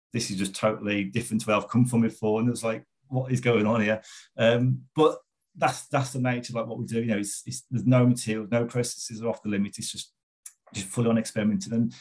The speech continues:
and what I was really proud of, that, that girl who came with this beautifully neat sketchbook, she ended up doing some really cool animations, and she's, like, a big, like, installation in the art room, which is still there actually now. Um, and again, I, we, I was glad that we kind of got it from being, doing very tight,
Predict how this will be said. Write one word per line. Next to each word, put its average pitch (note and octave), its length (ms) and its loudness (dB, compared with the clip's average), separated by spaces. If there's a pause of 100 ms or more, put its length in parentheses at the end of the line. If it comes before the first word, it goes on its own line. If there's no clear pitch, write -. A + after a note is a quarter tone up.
(220)
and A2+ 220 4
what B2+ 120 2
I - 20 6
was B2 100 2
really B2 140 2
proud A2+ 240 0
of, A2+ 120 -4
that, A#2+ 200 -4
that A#2+ 160 -6
girl A2 220 0
who G#2+ 320 -2 (360)
came A2+ 220 4
with A2 100 6
this A2 60 2
beautifully A2+ 540 0
neat A#2 360 2
sketchbook, - 540 -6
she C3 100 0
ended B2 140 2
up - 60 -12
doing A#2+ 120 -2
some A2 160 -4
really A2 140 -2
cool A2+ 160 -4
animations, A2 760 0 (320)
and G#2+ 140 -2
she's, A2+ 140 -2
like, - 140 0
a A2 40 -4
big, G2 220 -4
like, - 180 -6
installation A2 580 -2
in A2 120 6
the A2 60 4
art G#2+ 200 0
room, A2 240 -2
which - 160 -6
is - 60 -10
still G#2+ 180 -6
there G#2 160 -4
actually - 240 -2
now. G#2 140 -2 (400)
Um, G#2+ 260 4
and B2+ 80 2
again, A#2+ 200 2
I, A#2 60 0
we, A#2+ 180 -2 (100)
I A#2+ 40 -4
was A2 80 -2
glad G#2 240 0
that A2+ 80 -6
we A2 100 -4
kind A2 160 0
of G2 80 -2 (220)
got A#2+ 120 2
it A2 80 -2
from A2+ 160 2
being, A2 300 0
doing A#2+ 220 -4
very A#2+ 360 0
tight, A#2+ 380 -4